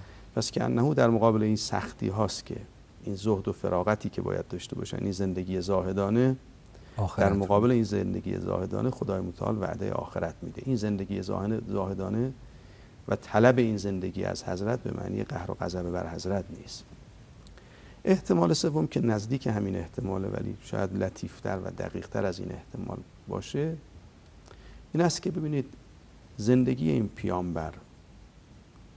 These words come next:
Speaker 1: و امتشون همراه با سختی‌های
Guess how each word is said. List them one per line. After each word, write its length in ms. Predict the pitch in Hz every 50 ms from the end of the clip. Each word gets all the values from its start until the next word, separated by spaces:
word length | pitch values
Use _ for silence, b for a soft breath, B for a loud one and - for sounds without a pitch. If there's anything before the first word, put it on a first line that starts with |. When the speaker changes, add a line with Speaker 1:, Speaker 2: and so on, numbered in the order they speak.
| - - - - -
Speaker 1:
و 120 | 123 117 151
امتشون 760 | 170 - 123 107 95 87 - - - - - - - - - - - - - - - - - -
همراه 420 | - - 117 123 131 143 139 151 143
با 160 | 143 - 107
سختی‌های 1040 | - - - - 107 98 - - - - - - - 101 101 120 120 127 139 139